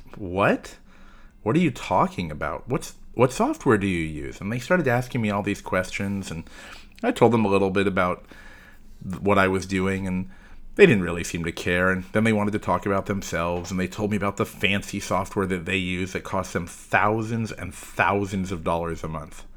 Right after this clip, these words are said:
No, I mean, it costs so much annually that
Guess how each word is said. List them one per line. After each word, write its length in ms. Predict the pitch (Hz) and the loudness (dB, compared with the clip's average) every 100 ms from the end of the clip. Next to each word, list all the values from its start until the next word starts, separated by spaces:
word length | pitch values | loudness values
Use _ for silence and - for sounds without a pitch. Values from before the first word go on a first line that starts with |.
| - - - - - - - | -20 -20 -18 -20 -20 -18 -4
No, 260 | 101 87 - - | -2 -2 -4 2
I 240 | 101 131 | 6 6
mean, 400 | 151 120 104 98 - | 4 4 2 0 -2
it 180 | 113 | -2
costs 320 | - 120 107 - | 2 2 2 0
so 240 | - 127 | 2 4
much 260 | 135 127 - | 4 2 0
annually 680 | 101 95 104 107 113 123 - | -2 0 0 0 0 -4 -4
that 260 | 107 - | -4 -4